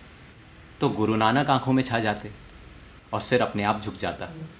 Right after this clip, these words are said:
और ये कंबन, त्यागराज, मुत्तुस्वामी लाख समझाता अपने आप को कि ये मेरे नहीं हैं, दूर कहीं दक्षिण के हैं,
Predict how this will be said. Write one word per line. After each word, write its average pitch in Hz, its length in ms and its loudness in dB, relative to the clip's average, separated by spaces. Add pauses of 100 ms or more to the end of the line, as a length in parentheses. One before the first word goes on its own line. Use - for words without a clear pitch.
(1800)
और 143 120 8
ये 170 120 8
कंबन, 160 640 4
त्यागराज, 147 640 6
मुत्तुस्वामी 139 720 4 (580)
लाख 139 340 6
समझाता 151 560 6
अपने 143 220 2
आप 131 260 2
को 180 140 0
कि 196 280 -6 (360)
ये 190 80 6
मेरे 131 360 4
नहीं 151 260 4
हैं, 92 200 -4 (560)
दूर 143 260 2
कहीं 185 240 4
दक्षिण 170 340 4
के 143 100 0
हैं, 90 180 -4